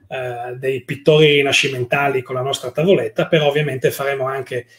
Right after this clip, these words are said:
largo uso di tutte le nuove tecnologie che ci vengono, eh, come dire, regalate dai nuovi software. Penso ad esempio al matte painting o al photobashing.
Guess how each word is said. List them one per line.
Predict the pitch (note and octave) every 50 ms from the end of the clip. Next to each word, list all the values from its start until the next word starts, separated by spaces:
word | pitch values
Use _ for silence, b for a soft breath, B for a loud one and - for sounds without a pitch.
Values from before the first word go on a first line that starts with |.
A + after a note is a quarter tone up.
| b b b
largo | D3 D3+ D#3 D#3+ D#3+ D#3 D3 C3+
uso | C#3+ D3 D3+ C#3+
di | C3 B2
tutte | - D#3+ D#3 - C#3+
le | C3+ B2+
nuove | C3 D3+ D#3 D3 C3+
tecnologie | - C3 B2 - C#3+ C#3+ D#3 E3 D3+ C3+ B2+ C3 C#3 C#3
che | - C#3
ci | - - C#3+
vengono, | C3+ C#3+ C#3+ C#3+ C#3+ C#3+ C#3 C3 B2+ A#2+ b b b b b b b b -
eh, | C3+ B2 A#2 A2 A2+ -
come | C#3 C#3 C3+
dire, | C3+ C3+ C3 B2+ A#2+ - -
regalate | - C#3 C#3+ C#3 D3+ D3+ D3 D3 C#3+ C3+ - - D#3 D3 C3+
dai | C3+ B2+ B2+ B2+ B2+ B2+ B2
nuovi | B2+ C3 C3 C3 B2
software. | - - D3+ C3 - - - A#2+ A2+ A2 A2+ -
Penso | - C3+ C#3+ C3+ - - C3+
ad | B2+
esempio | C3 B2 C3+ C3+ C3 - C3
al | B2+
matte | B2 B2+ C3 - D3 C3
painting | - C#3+ C#3+ C#3+ C#3+ C#3 - D3 D3 C#3
o | C3+
al | B2+ B2+
photobashing. | - B2 - C3 B2+ C3 B2+ B2 - - A#2+ A#2+ A#2+ B2 A#2